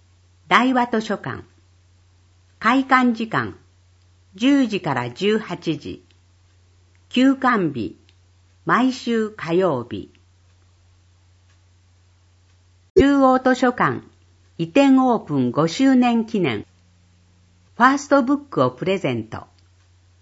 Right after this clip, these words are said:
絵本の登場人物に子供の愛称を表示し、最後のページには名前に込めた思いやメッセージを残すことができるので、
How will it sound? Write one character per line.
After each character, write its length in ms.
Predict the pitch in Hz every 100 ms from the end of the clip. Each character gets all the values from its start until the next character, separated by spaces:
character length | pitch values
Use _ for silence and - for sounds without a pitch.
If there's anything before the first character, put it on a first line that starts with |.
| _ _ _ _ _ _ _
絵 120 | 196 226
本 320 | 320 294 226
の 100 | 165
登 300 | 233 262 269
場 200 | 269 269
人 280 | 262 262 185
物 280 | 180 143
に 280 | 123 110 - _ _ -
子 140 | 196
供 260 | 254 240 233
の 320 | 220 - -
愛 200 | 226 247
称 420 | - 254 240 233
を 20 |
表 420 | 233 220 208 208
示 120 | 196 190
し、 440 | - 175 - - _ _ _ _
最 360 | - 247 262 214
後 160 | 202
の 120 | 180
ペ 260 | 170 196 208
ー 60 | 202
ジ 100 | 202
に 100 | 180
は 260 | 143 131 - _ _ _ _
名 140 | 165 196
前 260 | 254 269
に 160 | 262 262
込 140 | 269
め 140 | 247 196
た 320 | 135 - - -
思 300 | 165 226 254
い 120 | 170
や 240 | 139 - - _ _ _
メ 140 | 185 285
ッ 60 |
セ 260 | 285 254 202
ー 80 | 160
ジ 100 | 147
を 100 | 139
残 300 | 156 269 262
す 140 | -
こ 120 | 185
と 120 | 185
が 160 | 175 147
で 120 | 147
き 140 | 180 220
る 120 | 180
の 140 | 135
で、 300 | 113 107 -